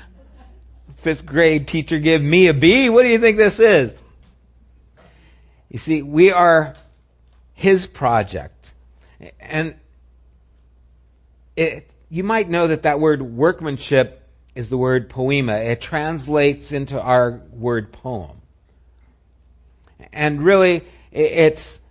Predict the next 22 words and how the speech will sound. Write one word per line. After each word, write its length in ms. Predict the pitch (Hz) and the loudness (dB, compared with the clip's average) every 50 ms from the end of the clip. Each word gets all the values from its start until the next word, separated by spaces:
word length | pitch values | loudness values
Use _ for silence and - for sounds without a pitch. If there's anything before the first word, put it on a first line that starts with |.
| _ _ _ _ _ _ _ _ _ - | _ _ _ _ _ _ _ _ _ -6
language 600 | 139 135 156 175 190 208 214 175 185 175 139 127 | -2 0 2 2 2 2 2 2 2 2 2 0
that's 240 | 147 160 135 - - | -4 -6 -6 -6 -8
suggesting 840 | - 160 143 127 - 160 165 175 175 - - - 180 170 160 156 151 | -8 -8 -8 -6 -2 0 0 0 0 -4 -6 -6 -4 -4 -4 -2 -2
the 120 | 143 139 | -2 -2
work 500 | 127 123 143 156 160 160 - - - - | 0 2 4 4 4 4 2 -2 -10 -10
of 200 | - 139 139 127 | -6 -6 -4 -4
an 160 | 139 139 139 - - - | -4 -6 -6 -10 -14 -16
artist 640 | - - 143 151 147 131 113 98 - - - - | -14 -10 -8 -6 -6 -6 -8 -10 -12 -16 -16 -14
or 160 | 123 117 110 107 | -12 -10 -10 -10
a 60 | 101 | -10
craftsman. 720 | - - - 123 110 104 104 101 - - - - - - - - _ _ _ _ _ _ - - - _ _ _ _ _ _ _ _ _ _ _ - _ _ _ _ _ _ _ _ _ _ _ _ _ _ _ _ | -12 -12 -10 -8 -8 -8 -8 -10 -14 -18 -20 -20 -20 -20 -20 -20 _ _ _ _ _ _ -20 -20 -20 _ _ _ _ _ _ _ _ _ _ _ -20 _ _ _ _ _ _ _ _ _ _ _ _ _ _ _ _
We 160 | - 147 165 - | -8 -6 -6 -4
are 200 | - 151 151 139 | -2 -2 -2 -2
His 400 | 117 139 131 123 110 - - - | -2 -4 -6 -8 -10 -14 -18 -18
workmanship. 720 | 101 110 110 - - 95 87 80 - - - - - - | -18 -18 -18 -16 -16 -16 -16 -16 -16 -18 -20 -20 -20 -20
We 140 | 120 127 127 | -18 -18 -16
are 140 | 127 123 110 | -16 -16 -16
His 200 | 104 101 92 - | -16 -18 -18 -20
poem. 520 | - - - 120 110 92 85 80 78 76 - _ _ _ _ _ _ _ - | -20 -20 -18 -16 -14 -14 -14 -16 -18 -20 -20 _ _ _ _ _ _ _ -14
We 120 | 147 151 | -12 -10
are 160 | 151 143 135 | -8 -6 -6
His 300 | 131 120 117 120 104 - | -6 -6 -6 -8 -10 -10